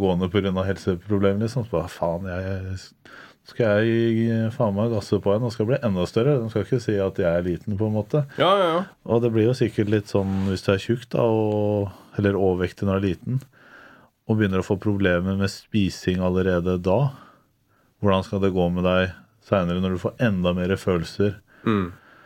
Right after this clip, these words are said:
Speaker 1: Eh, når du er liten, så har du ikke så mye sånn følelser på s-, på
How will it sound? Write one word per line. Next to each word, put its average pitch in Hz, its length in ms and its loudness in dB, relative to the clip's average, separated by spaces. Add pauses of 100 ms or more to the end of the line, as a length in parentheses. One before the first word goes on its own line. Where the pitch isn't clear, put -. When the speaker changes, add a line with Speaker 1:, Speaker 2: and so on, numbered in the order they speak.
(340)
Speaker 1:
Eh, 101 320 2
når 101 80 0
du 101 140 4
er 101 100 0
liten, 104 260 -2
så 110 140 0
har 98 80 4
du 90 80 -2
ikke 104 160 -4
så 95 140 0 (100)
mye 92 240 2
sånn 90 320 -2
følelser 87 640 -2
på 92 160 0 (160)
s-, - 220 -20 (100)
på - 80 2